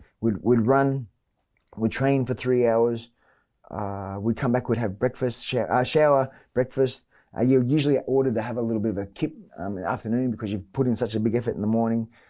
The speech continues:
Um, refresh, get recharged for the afternoon session. Then afternoons was about another, uh,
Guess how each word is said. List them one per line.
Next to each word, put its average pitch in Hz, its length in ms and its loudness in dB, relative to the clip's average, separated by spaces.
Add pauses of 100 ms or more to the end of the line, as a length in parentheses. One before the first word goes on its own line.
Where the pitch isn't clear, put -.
(260)
Um, 104 260 0
refresh, 135 500 2
get 127 140 2
recharged 117 560 0
for 123 140 0
the 101 80 2
afternoon 123 400 0
session. 120 360 -4
Then 117 260 2
afternoons 131 540 -2
was 104 120 -4
about 107 200 -4
another, 107 400 -4 (440)
uh, 98 440 -4